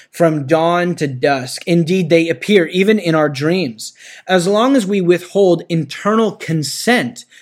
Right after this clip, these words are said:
to these varied faces of fear, of anxiety and worry, they are no cause for alarm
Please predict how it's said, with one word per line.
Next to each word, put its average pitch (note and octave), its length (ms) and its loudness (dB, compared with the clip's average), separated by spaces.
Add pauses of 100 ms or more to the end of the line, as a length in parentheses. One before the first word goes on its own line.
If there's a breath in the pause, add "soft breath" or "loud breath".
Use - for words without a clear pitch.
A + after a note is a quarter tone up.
(140)
to G#3 160 2
these F#3 220 -2
varied E3+ 360 2
faces E3 480 0
of C3 180 -4
fear, B2+ 340 -4
of A#2+ 80 -4
anxiety C3+ 540 -2
and B2 160 -4
worry, C3+ 480 -2 (440 loud breath)
they F#3 480 2
are F3 200 0
no D#3+ 340 2
cause C#3 360 -4
for - 120 -4
alarm F3+ 500 -2